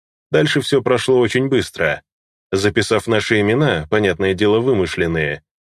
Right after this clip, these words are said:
служитель также указал ступени.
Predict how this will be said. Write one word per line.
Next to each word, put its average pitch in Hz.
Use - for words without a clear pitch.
служитель 131
также 131
указал 123
ступени. 80